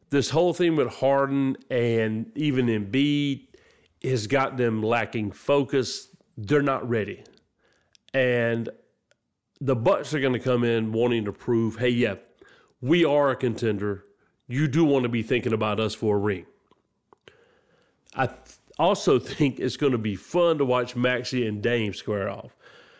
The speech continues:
That's gonna be the Nice and Smooth song, "Old to the New and the New to the Old," 'cause Maxey's the future, Dame is not. The Sixers are also gonna struggle to score. Bucks will win by fourteen, but I wanna see how the Bucks do with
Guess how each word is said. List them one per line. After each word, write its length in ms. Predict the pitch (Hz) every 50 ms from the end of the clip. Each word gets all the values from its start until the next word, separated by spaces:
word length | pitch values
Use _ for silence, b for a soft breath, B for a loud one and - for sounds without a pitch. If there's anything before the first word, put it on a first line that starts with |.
| b b b b b
That's 260 | - 113 113 110 -
gonna 200 | - 135 127 120
be 680 | 110 101 123 127 123 123 120 120 117 117 117 117 117
the 140 | 110 110 113
Nice 260 | 113 123 127 120 -
and 100 | - 117
Smooth 360 | - - 160 170 175 170 139 110
song, 360 | 127 135 127 123 120 120 117
"Old 360 | 90 139 151 156 156 147 127
to 80 | - 139
the 100 | 131 131
New 320 | 135 147 156 156 151 135
and 80 | 127 120
the 60 | 120
New 200 | 123 139 151 143 127
to 120 | - 143
the 80 | 117 117
Old," 560 | 107 139 156 165 156 139 123 104 - - -
'cause 380 | - 131 117 113 113 110 - b b b b b b b b b b b b b _ _ _ -
Maxey's 440 | 113 120 135 151 147 - 185 175 147
the 80 | 170
future, 440 | 131 123 151 143 120 - - 131 127
Dame 460 | 127 - 135 113 131 127 135 139 139
is 140 | 139 120 110
not. 500 | 123 113 110 107 107 107 - - - b b b b b b b b b b b b _ _ _
The 100 | - 156
Sixers 440 | - - 196 185 - - 147 135 135
are 120 | 139 131
also 200 | 131 127 - 131
gonna 180 | 117 123 120 104
struggle 320 | - - 131 123 107 110
to 40 | 104
score. 600 | - - - 143 139 135 131 131 123 107 110 - _ _ _ -
Bucks 320 | 104 113 160 156 - -
will 80 | 139 123
win 160 | 127 127 123
by 160 | 117 117 104
fourteen, 760 | 104 - - 131 127 120 123 - 135 143 143 139 143 143 135 b b b b b b b b b b b b b _ _ _ _
but 160 | 143 135 127
I 80 | 127 131
wanna 300 | 156 165 196 208 196 170
see 320 | - - - 165 160 147
how 200 | 120 123 127 123
the 100 | 117 117
Bucks 360 | 113 101 120 123 - - -
do 240 | - - 127 117 110
with 220 | 110 110 110 104